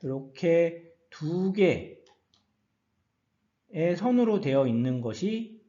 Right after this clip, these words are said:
식수대라고 해서 플랜트 박스, 식물 상자를 얘기하는 겁니다. 따라서 여기에도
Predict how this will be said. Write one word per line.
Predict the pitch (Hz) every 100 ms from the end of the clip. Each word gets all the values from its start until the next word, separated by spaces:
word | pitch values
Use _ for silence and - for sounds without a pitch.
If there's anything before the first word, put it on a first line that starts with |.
| _
식수대라고 | - 247 - - 269 240 170 104 - - _ _ 107 113 127 135
해서 | 190 160 160 196 -
플랜트 | 233 233 233 175
박스, | - 156 - 110 95 - _ _ _ _ _ _
식물 | - 233 240 240 233 233 233
상자를 | - 240 254 240 214 127
얘기하는 | 113 123 160 185
겁니다. | 147 107 107 117 120 _ _ _ _ _ _ _ _ _ _ _ _ _ _ _ _ -
따라서 | 180 202 196 190 139
여기에도 | 131 151 185 120 139 123 - -